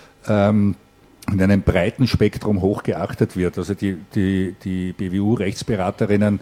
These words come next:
und Vertreterinnen haben am Bundesverwaltungsgericht einen enorm guten Ruf, das weiß ich aus vielen Gesprächen.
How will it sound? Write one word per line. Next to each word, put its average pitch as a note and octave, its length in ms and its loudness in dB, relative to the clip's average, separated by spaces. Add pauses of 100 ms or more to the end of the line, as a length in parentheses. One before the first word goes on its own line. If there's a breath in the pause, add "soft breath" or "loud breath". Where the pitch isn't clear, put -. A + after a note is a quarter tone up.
(380 loud breath)
und F#2+ 140 0
Vertreterinnen G#2 760 2
haben G2+ 160 0
am G2+ 80 0
Bundesverwaltungsgericht G#2 1300 -2
einen F#2+ 280 -2
enorm F#2+ 600 -2
guten G2+ 320 -4
Ruf, F#2 280 -2
das F2+ 200 -8
weiß F2+ 220 -4
ich F#2 100 -4
aus F2+ 80 -8
vielen F#2+ 260 -6
Gesprächen. F#2 600 -6